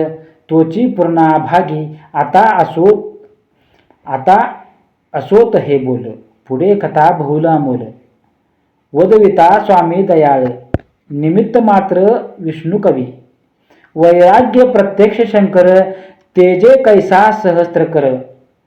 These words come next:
दृष्टा केवळ सूर्यपुत्र, दृष्टा केवळ सूर्यपुत्र, भक्ता माते समान, यतिराज पदकल्लार, विष्णू कवी होऊन भ्रमर,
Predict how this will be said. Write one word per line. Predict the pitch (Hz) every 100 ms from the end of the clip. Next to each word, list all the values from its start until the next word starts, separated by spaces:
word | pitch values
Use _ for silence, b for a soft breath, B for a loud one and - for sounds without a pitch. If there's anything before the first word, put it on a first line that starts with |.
| _ - _ - - _ _
दृष्टा | 151 165 165 208 247 254
केवळ | 226 208 202 202 214 - - - _
सूर्यपुत्र, | - 190 233 233 220 220 170 - 135 127 - _ _ _ _ _
दृष्टा | 143 135 127 - 165 214
केवळ | 226 185 165 165 190
सूर्यपुत्र, | 202 165 160 156 147 147 165 196 196 B B B
भक्ता | 139 147 - - 202
माते | 240 190 - 185 202
समान, | 190 156 135 123 120 - _ _ _ _ _ _ 165
यतिराज | 165 175 226 233 226 208
पदकल्लार, | 240 - 196 202 196 175 180 196 208 208 -
विष्णू | 190 156 156 165 214
कवी | 214 196
होऊन | 190 170 160 175 214 208 202 - - _ _ _ _ -
भ्रमर, | 139 151 151 131